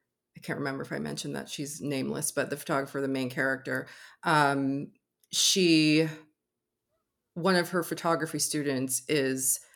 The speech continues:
shot by the police. The student was unarmed. And she tells her husband, "If this next round of I V F does not work,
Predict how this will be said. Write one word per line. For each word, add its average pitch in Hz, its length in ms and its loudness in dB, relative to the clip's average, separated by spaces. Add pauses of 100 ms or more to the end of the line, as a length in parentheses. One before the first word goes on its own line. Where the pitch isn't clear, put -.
(240)
shot 151 440 4
by 139 120 4
the 135 80 0
police. 131 500 -2
The 131 180 -2
student 135 380 -4
was 131 180 -2
unarmed. 120 600 -2 (460)
And 147 600 4
she - 220 0
tells 175 420 0
her 165 160 2
husband, 143 840 -2 (640)
"If 151 580 2 (520)
this 165 240 4
next 175 240 0
round 151 200 4
of 143 100 0
I 143 180 4
V 143 160 0
F 143 200 0
does 135 160 -4
not 131 240 0
work, 120 400 -4